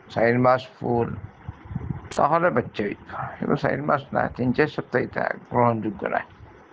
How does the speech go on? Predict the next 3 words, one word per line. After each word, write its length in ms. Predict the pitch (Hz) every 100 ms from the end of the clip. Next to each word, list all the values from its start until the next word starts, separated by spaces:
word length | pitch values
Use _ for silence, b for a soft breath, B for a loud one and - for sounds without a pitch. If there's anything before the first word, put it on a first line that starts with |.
| - - - - - - 123
আলহামদুলিল্লাহ। 960 | 123 117 127 101 98 - - - - - -
বারাকাল্লাহু 1000 | - 123 131 127 135 131 127 135 123 110
ফিক। 240 | - 120